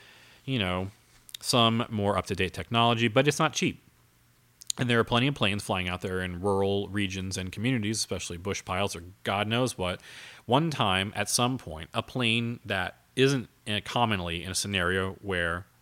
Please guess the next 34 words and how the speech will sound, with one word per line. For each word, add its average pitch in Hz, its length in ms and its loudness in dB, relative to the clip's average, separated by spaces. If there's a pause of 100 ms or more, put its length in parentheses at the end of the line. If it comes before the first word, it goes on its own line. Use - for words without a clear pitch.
(100)
there 92 240 -2
could 147 240 -2
be 139 100 2
an 117 60 0
issue, 110 400 -4 (400)
if 95 100 -6
a 95 40 -8
plane 107 220 0
like 98 140 -2
that 95 200 -2
ends 101 160 -2
up 101 160 0
in 95 60 -8
a 95 60 -6
scenario 95 400 -2
where 90 140 -2
there 82 120 -2
could 202 220 4
be 165 100 6
an 117 80 4
issue, 110 400 2 (3000)
we 107 80 -2
don't 98 160 0
know 110 100 4
what 143 140 6
happens. - 580 -2
And 117 100 0
that's 143 160 4
not 175 100 4
a 156 40 6
good 151 160 6
thing 135 220 4
to 117 40 2
happen 107 480 4